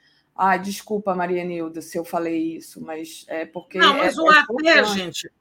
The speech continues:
Speaker 2: o até, da, desculpa, eu vou tomar aqui a defesa da Daphne,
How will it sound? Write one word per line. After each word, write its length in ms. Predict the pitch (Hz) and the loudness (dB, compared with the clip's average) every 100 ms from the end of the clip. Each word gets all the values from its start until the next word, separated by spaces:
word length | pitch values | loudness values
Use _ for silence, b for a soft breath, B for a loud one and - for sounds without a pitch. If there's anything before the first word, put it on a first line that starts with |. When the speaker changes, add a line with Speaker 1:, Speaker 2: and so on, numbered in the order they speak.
| - | -8
Speaker 2:
o 140 | 247 | 0
até, 440 | 262 269 - 285 311 311 | 0 0 -2 -2 -2 -2
da, 180 | 254 247 | 0 0
desculpa, 500 | 202 202 - 285 226 | -2 -12 -12 -12 -8
eu 40 | |
vou 240 | 220 233 226 | -6 -6 -8
tomar 280 | 233 208 202 | -8 -4 -4
aqui 160 | 196 | -4
a 60 | 185 | -6
defesa 360 | 160 160 165 | -6 -4 -6
da 140 | 135 143 | -4 -6
Daphne, 560 | 131 196 208 - 123 | 2 2 2 -2 -16